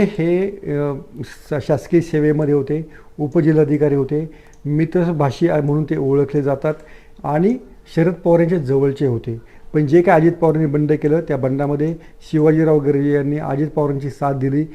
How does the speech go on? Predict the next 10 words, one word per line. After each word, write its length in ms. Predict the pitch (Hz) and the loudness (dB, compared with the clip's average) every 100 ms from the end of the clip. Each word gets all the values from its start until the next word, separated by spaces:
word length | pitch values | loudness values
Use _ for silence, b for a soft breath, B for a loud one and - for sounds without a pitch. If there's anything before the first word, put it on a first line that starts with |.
| B B - | B B -2
राष्ट्रवादीचं 580 | 147 - 175 165 160 | -2 0 2 2 2
जे 180 | 160 147 | 0 -2
काही 160 | 151 151 | -2 -2
कार्यालय 400 | 147 143 143 147 | -2 -2 0 0
आहे, 540 | 135 143 151 - - - | 0 -2 -4 -14 -20 -4
त्या 140 | 156 | -2
कार्यालयाची 640 | 156 151 147 151 147 143 156 | 0 0 2 2 2 -2 -6
सगळी 280 | - 156 170 | -4 0 0
इत्यंभूत 580 | 190 160 - 180 180 180 | -2 -6 0 2 4 2
माहिती 400 | 147 135 147 147 | 0 0 -2 -6